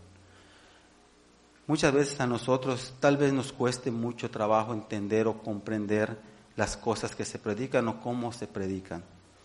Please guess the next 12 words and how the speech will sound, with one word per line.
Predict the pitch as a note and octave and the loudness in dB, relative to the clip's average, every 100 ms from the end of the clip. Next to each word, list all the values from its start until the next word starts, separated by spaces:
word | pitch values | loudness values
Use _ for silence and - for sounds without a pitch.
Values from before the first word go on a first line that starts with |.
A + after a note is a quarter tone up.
| - - - - - | -20 -20 -20 -18 0
Pero | B2+ B2 | 2 4
cuando | B2+ B2+ | 6 6
nosotros | B2+ A#2+ F3 F#3+ D#3+ | 4 2 -2 -2 2
en | |
verdad | B2+ B2 B2 B2+ | 4 6 6 4
empezamos | A#2 B2 C3 B2+ | -2 0 0 0
a | C3 | -2
conocer | A#2 A2 - B2 | 0 0 0 2
la | A#2 | 2
voluntad | G#2 G#2 G#2 A2 A#2 | 4 2 2 2 4
de | G2 | 4
Dios, | G2+ A2 G#2+ | 4 4 0